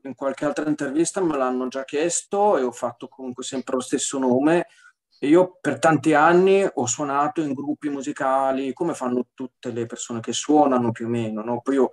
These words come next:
sono nato come un bassista, per cui da solista come bassista non avrei potuto fare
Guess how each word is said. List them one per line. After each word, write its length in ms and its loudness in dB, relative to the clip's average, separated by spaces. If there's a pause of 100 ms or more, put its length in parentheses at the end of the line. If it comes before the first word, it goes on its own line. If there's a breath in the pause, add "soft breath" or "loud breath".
(120)
sono 240 -4
nato 220 0
come 140 -6
un 80 -2
bassista, 580 -2
per 180 -4
cui 320 2 (340 soft breath)
da 140 -6
solista 480 -4
come 160 -4
bassista 460 -2
non 100 -2
avrei 220 0
potuto 340 -10
fare 460 -4